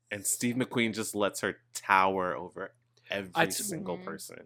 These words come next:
Speaker 2: I said this to Lacey, is I res-, 'cause she's six three.
Speaker 1: Yeah.
Speaker 2: And I respect, 'cause she's been, she's been working a lot in the last decade.
Speaker 1: Mm-hmm.
Speaker 2: I res-, I instantly respect a filmmaker more if they, if they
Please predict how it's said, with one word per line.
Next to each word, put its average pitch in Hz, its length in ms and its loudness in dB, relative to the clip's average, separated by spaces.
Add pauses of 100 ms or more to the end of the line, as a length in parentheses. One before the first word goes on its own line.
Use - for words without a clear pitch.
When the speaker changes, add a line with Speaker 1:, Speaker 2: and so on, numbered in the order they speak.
(100)
Speaker 2:
I 160 120 10
said 170 260 2
this 180 180 0
to 151 100 -2
Lacey, 131 380 -2
is 139 80 -4
I 139 180 -2
res-, 147 300 -4
'cause - 180 -10
she's - 240 4
six - 360 0
three. 117 320 -2 (200)
Speaker 1:
Yeah. 87 200 -2 (120)
Speaker 2:
And 147 160 4
I 156 480 2
respect, 139 640 -2
'cause 127 120 -6
she's 165 180 -4
been, 185 400 -2
she's 180 200 -4
been 147 180 2
working 120 320 2
a 107 40 -4
lot 107 300 0
in 104 60 -12
the 104 60 -8
last 104 460 -8
decade. 113 440 -12 (420)
Speaker 1:
Mm-hmm. 98 140 -18 (180)
Speaker 2:
I 135 140 2
res-, 151 320 2 (180)
I 143 220 0
instantly 156 460 0
respect 139 360 -4
a 131 60 -4
filmmaker 120 500 -2
more 117 400 -4
if 123 160 -8
they, 117 380 -4 (340)
if 123 220 -8
they 123 200 -4